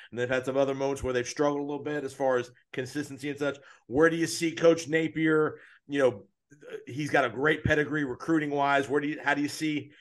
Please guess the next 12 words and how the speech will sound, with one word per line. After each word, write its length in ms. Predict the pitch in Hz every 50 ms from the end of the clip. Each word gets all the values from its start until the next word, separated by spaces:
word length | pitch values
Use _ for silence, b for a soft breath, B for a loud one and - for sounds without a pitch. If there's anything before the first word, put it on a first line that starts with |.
| B B B
his 240 | 156 156 147 147
phase 400 | - - 156 151 151 151 147 147
in 120 | 147 131 131
year 220 | 143 147 139 135
one 220 | 131 139 143 135 131
of 100 | 120 113
building 260 | 143 139 139 135 131
this 140 | 123 123 123
program 400 | - 143 139 139 120 127 123 113
back 300 | 135 131 127 123 127 -
to 80 | 131
where 420 | 120 123 131 127 123 123 117 110